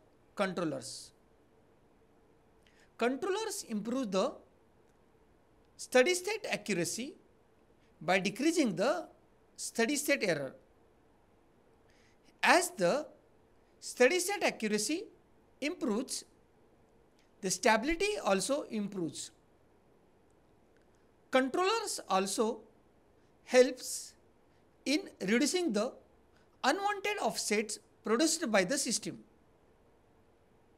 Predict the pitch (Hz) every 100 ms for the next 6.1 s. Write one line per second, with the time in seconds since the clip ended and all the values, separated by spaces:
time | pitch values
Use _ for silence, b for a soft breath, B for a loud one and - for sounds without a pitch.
0 | _ _ _ _ _ _ _ b b b
1 | - 254 285 381 381 440 - 254 208 202
2 | 214 208 285 392 294 165 202 - _ _
3 | _ _ _ _ _ _ _ _ _ _
4 | _ - 220 233 - 370 415 440 - 220
5 | 214 233 262 247 226 208 349 247 - 165